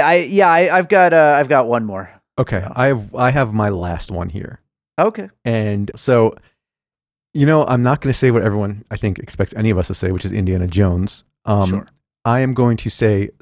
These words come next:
Speaker 2: Sahara with Matthew McConaughey.
Speaker 1: <laughs>
Speaker 2: And
Speaker 1: Nice.
Speaker 2: the reason is because of what I'm about to say about Indiana Jones. As I opened this up, I said, obviously, these movies, Tomb Raider, Uncharted, Sahara, National Treasure, all informed by Indiana Jones and inspired by Indiana Jones.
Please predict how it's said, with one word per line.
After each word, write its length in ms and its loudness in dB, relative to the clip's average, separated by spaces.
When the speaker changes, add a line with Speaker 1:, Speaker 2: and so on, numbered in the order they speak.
Speaker 2:
Sahara 640 -6
with 160 -6
Matthew 340 -2
McConaughey. 520 -4
Speaker 1:
<laughs> 260 -14
Speaker 2:
And 300 2
Speaker 1:
Nice. 120 -6
Speaker 2:
the 80 0
reason 580 -2
is 140 -4
because 300 -2
of 100 -2
what 80 2
I'm 80 0
about 80 -2
to 60 -6
say 120 -4
about 180 -4
Indiana 260 -4
Jones. 420 -4
As 120 -4
I 160 0
opened 240 -2
this 140 -2
up, 160 0
I 40 0
said, 280 -2
obviously, 540 0
these 160 -8
movies, 340 -6
Tomb 260 -6
Raider, 360 -4
Uncharted, 680 -6
Sahara, 640 -8
National 260 -10
Treasure, 260 -4
all 280 2
informed 480 -4
by 160 -4
Indiana 320 -8
Jones 340 -12
and 80 -8
inspired 340 -12
by 80 -10
Indiana 340 -14
Jones. 320 -14